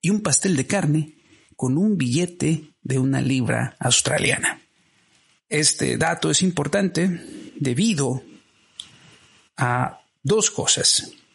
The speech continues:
Primeramente, que la persona de la panadería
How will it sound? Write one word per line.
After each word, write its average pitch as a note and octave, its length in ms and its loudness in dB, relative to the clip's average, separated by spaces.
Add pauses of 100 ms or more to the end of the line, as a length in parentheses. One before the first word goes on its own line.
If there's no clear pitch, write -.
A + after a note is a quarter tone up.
(360)
Primeramente, D#3+ 920 0 (1080)
que A#1 500 -2 (500)
la B2+ 180 0
persona D3 480 2
de B2+ 120 0
la - 200 -4
panadería C3+ 840 0